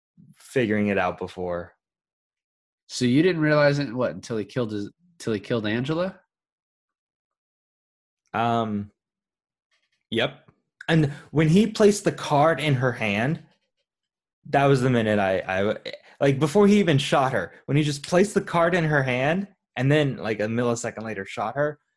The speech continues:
Speaker 1: I was like, "Oh, fuck." And then I loved watching, 'cause Taylor watched this with me. Her
Speaker 2: Right.
Speaker 1: reaction was, like, a full five seconds later, like, turns around and looks at me like, "Whoa." And I was like,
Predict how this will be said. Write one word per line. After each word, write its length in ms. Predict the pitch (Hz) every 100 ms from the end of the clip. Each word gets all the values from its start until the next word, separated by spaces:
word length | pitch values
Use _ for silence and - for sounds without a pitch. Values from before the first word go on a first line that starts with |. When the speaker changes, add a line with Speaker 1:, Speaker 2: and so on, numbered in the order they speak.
| _ -
Speaker 1:
I 80 | 120
was 120 | 120
like, 260 | 117 101 _ -
"Oh, 140 | 117
fuck." 320 | - 120 92 - _ _ - -
And 160 | 165
then 320 | 220 202 170 - _
I 80 | 139
loved 480 | 139 160 170 143 -
watching, 400 | 135 131 135 131
'cause 180 | 139 139
Taylor 360 | - 156 151
watched 260 | 139 127 -
this 180 | 170 170
with 140 | 180
me. 220 | 190 220 - - _ _ _
Her 80 | 175
Speaker 2:
Right. 100 | 180
Speaker 1:
reaction 520 | 160 143 160 - 190
was, 140 | 170 147
like, 140 | 151
a 80 | 135
full 340 | 139 175 185
five 380 | 180 180 156 156
seconds 420 | - 156 147 139
later, 480 | 127 117 127 156 175 _ 139
like, 180 | 143 127
turns 300 | - 143 135
around 280 | 135 131 131
and 100 | 113
looks 200 | 113 -
at 120 | 135
me 120 | 135
like, 220 | 131 117 - _ _ _ _ _ -
"Whoa." 420 | 220 190 165 143
And 100 | 139
I 40 |
was 120 | 139
like, 220 | 147 120